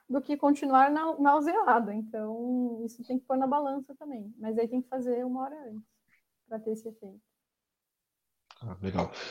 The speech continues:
Speaker 2: A Mainá tá perguntando qual opioide seria mais indicado, então, pra substituir o remifentanil nesses casos. Você respondeu, né? O fentanil daí, você troca pelo
Speaker 1: Eu uso
Speaker 2: fentanil, né?
Speaker 1: fentanil. Eu uso fenta, aham.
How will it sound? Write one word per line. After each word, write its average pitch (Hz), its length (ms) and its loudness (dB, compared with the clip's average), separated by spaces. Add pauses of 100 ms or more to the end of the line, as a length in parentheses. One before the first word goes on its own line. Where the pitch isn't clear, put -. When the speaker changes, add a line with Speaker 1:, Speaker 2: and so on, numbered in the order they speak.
Speaker 2:
A 120 120 12
Mainá 139 280 12
tá 160 80 10
perguntando 139 640 8
qual 151 140 12
opioide 147 560 8
seria 139 260 2
mais 139 200 4
indicado, 123 440 6
então, 127 220 0
pra 127 160 4
substituir - 460 0
o 123 40 0
remifentanil 135 840 2
nesses - 280 0
casos. 123 500 8 (280)
Você 127 160 8
respondeu, 123 500 8
né? 104 100 -2
O 107 60 -2
fentanil 117 480 4
daí, 95 240 -6
você - 160 -2
troca - 240 0
pelo 254 120 2
Speaker 1:
Eu 277 60 2
uso 302 120 0
Speaker 2:
fentanil, - 200 -4
né? 302 180 -10 (140)
Speaker 1:
fentanil. 226 280 -6 (340)
Eu 240 180 -2
uso 240 200 -8
fenta, 208 320 -14
aham. 226 300 -12